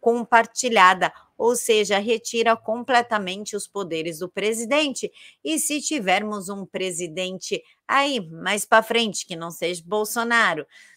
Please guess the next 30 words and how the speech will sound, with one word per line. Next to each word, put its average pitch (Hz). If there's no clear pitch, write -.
mas 202
que 214
saiba 214
como 208
molhar 202
as, -
as 180
mãos 185
das 170
pessoas, 202
tudo 262
vai 190
acontecer, 180
os 208
maiores 196
absurdos 185
vai 165
acontecer. 185
Já 302
acontecia, 269
tudo 247
bem, 240
mas 240
aí 220
vai 202
ficar 190
pior, 202
e 226
o 247
pior, 233